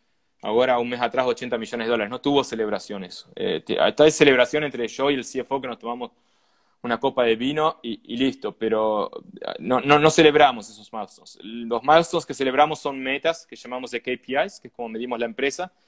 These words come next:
y es el performance de la empresa. Por ejemplo, si llegamos al performance de tener, eh, un millón de camioneros activos en la plataforma, eso requiere celebrar. Entonces, los incentivos tienen que estar muy bien alineados.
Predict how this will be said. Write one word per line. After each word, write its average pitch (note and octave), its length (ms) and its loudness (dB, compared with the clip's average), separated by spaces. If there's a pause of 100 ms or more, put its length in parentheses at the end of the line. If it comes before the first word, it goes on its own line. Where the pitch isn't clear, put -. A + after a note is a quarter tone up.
(420)
y B2+ 80 -2
es C3 60 0
el C3+ 120 0
performance D#3 720 2
de C3 100 -10
la C3 60 -8
empresa. B2+ 400 -8
Por A#2 140 -10
ejemplo, A#2 340 -8
si A2+ 100 -18
llegamos D3+ 440 0
al D3 140 -4
performance B2+ 680 -2
de A#2 120 -10
tener, B2+ 340 -4 (460)
eh, B2+ 320 -6
un E3 160 -2
millón D#3+ 320 -6
de D#3 80 -2
camioneros C#3+ 500 -4
activos D3 460 -2
en B2+ 60 -10
la A#2+ 80 -4
plataforma, B2 680 -2 (380)
eso C#3+ 200 -4
requiere C3 520 -4
celebrar. A#2+ 420 -6
Entonces, D3+ 460 0 (280)
los C#3 220 0
incentivos D3+ 920 -2 (240)
tienen D3 180 -2
que D3 60 -4
estar D3+ 160 2
muy D3+ 200 2
bien D3 140 2
alineados. B2+ 560 -4